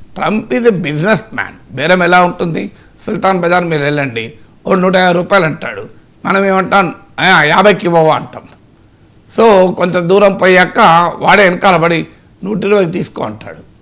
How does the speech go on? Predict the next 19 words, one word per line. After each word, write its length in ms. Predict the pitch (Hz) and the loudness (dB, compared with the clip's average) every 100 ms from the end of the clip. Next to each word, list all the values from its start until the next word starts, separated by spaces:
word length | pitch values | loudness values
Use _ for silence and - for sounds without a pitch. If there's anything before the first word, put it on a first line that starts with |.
| _ - _ _ - | _ -20 _ _ 0
నూట 200 | 214 208 | 2 4
ఇరవైకి 340 | 208 202 196 | 4 4 2
మనం 240 | 190 180 160 | 0 2 2
వద్దని 320 | 160 196 196 | 0 2 2
వెళ్ళిపోతుంటాం, 720 | 175 180 185 - 117 98 120 | 2 0 -2 -4 -12 -14 -6
మనమే 300 | 151 196 233 | -2 2 2
కొంత 220 | 233 202 | 0 -2
దూరానికి 440 | 185 196 202 190 196 | 0 2 2 2 -2
వచ్చి 200 | - 170 | -4 -2
మళ్ళీ 240 | 147 196 | 0 0
వెనక్కి 240 | 180 185 180 | 0 0 -4
వస్తాం, 280 | - 160 139 - - - - | -6 -12 -18 -20 -20 -20 -10
వచ్చి 420 | 202 - 240 175 170 | -8 -4 0 0 0
"ఫిఫ్టీ 380 | 170 160 233 | -6 -6 -4
కాదు, 280 | 196 196 185 | 0 2 2
సిక్స్టీ 380 | - 147 - - | -2 -8 -6 -4
ఇస్తా, 260 | 170 - 147 | -4 -4 -6
ఇస్తావా?" 360 | - - 127 | -6 -10 -8
అంటాడు. 520 | 98 - 85 - - | -10 -12 -20 -20 -20